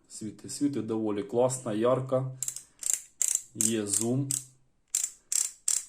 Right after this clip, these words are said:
Класний, причому, бачите, він тут не, даже і не висовується. Просто так цікаво всередині бігає.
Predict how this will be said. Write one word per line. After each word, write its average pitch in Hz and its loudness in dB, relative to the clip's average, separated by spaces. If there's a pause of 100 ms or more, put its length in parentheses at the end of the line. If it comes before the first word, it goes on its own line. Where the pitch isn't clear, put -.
(120)
Класний, 120 4
причому, 107 -6
бачите, 120 -4
він 104 -6
тут 98 -10
не, 107 -4 (340)
даже 107 -6
і 113 -4
не 110 0
висовується. 98 -4 (480)
Просто 110 0
так 101 0 (320)
цікаво 101 0 (240)
всередині 101 -4
бігає. 98 -2